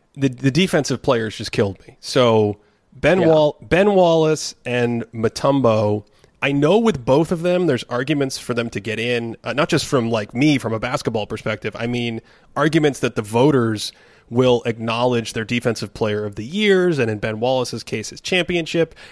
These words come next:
Speaker 1: Uh, Big Ben, of course, had the, the fro and the headband. Um, they just did, uh, Malice at the Palace, the documentary that, that brings that team back into the forefront. Like,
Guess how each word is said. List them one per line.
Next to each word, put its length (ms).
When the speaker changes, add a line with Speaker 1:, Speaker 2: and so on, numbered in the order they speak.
Speaker 1:
Uh, 200
Big 260
Ben, 180
of 120
course, 200
had 220
the, 260
the 240
fro 560
and 140
the 40
headband. 800
Um, 360
they 100
just 260
did, 460
uh, 340
Malice 380
at 100
the 80
Palace, 480
the 60
documentary 720
that, 220
that 180
brings 300
that 200
team 240
back 240
into 140
the 80
forefront. 560
Like, 240